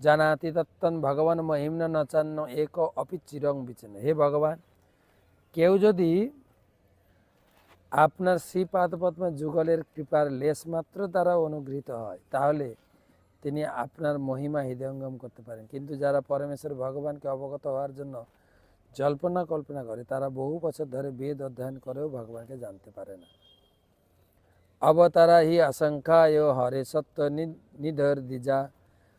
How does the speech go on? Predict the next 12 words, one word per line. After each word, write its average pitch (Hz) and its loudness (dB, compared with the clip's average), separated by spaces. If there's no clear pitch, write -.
যথাহ 139 4
বিদাসিনা 127 -6
কল্যা 143 0
সরস 143 -4
সুসহস্রশ। 147 -4
হে 180 2
দ্বিজগণ, 165 2
মহা 139 2
জলাশয় 170 2
থেকে 180 -2
যেমন 175 0
সহস্র 156 -2